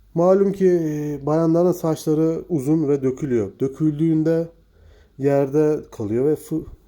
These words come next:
süpürüldüğünde şu dönen, hemen bir çalıştıralım, göstereyim. Gördüğünüz gibi şu başlık içerisindeki dönüyor.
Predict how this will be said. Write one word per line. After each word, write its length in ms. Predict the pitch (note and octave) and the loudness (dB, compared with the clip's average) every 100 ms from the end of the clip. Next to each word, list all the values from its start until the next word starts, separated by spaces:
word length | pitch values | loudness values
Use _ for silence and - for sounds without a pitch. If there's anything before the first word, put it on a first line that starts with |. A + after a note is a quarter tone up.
| _ | _
süpürüldüğünde 880 | - D3+ D3 D3 D#3 D3 D3 F3 G3 - _ _ _ | -12 -8 -4 -2 -2 0 0 -2 -4 -12 _ _ _
şu 300 | - A#3+ G3+ | -8 -6 0
dönen, 360 | G3+ F3+ C3+ D#3+ - _ _ _ _ _ _ _ _ _ - - - | 2 4 2 -4 -12 _ _ _ _ _ _ _ _ _ -20 -14 -4
hemen 260 | D#3 C#3+ | -2 -2
bir 60 | C3 | -6
çalıştıralım, 640 | - C#3 B2+ - A#2+ D3+ | -6 -6 -6 -8 -8 -6
göstereyim. 520 | F3+ - A2 A2 D#3 - _ _ _ _ _ _ _ _ _ _ _ _ _ - A3+ - - - - - - - - D4+ D4+ F4 F4 F4 - - - - B3 A#3 G3+ F#3 - - - _ _ _ _ _ _ | -6 -8 -10 -10 -10 -14 _ _ _ _ _ _ _ _ _ _ _ _ _ -20 -20 -16 -16 -16 -16 -14 -14 -12 -12 -14 -14 -14 -14 -14 -14 -14 -14 -16 -16 -20 -20 -20 -20 -20 -20 _ _ _ _ _ _
Gördüğünüz 400 | - A3+ F3+ D3 | 2 4 4 0
gibi 140 | B2 A2 | -2 -6
şu 180 | - G3 | -2 2
başlık 320 | F#3+ - E3+ | 2 0 -6
içerisindeki 540 | - F3+ F#3 F#3+ F3+ | -2 -2 0 0 2
dönüyor. 340 | F#3+ G3 D#3 | 2 2 2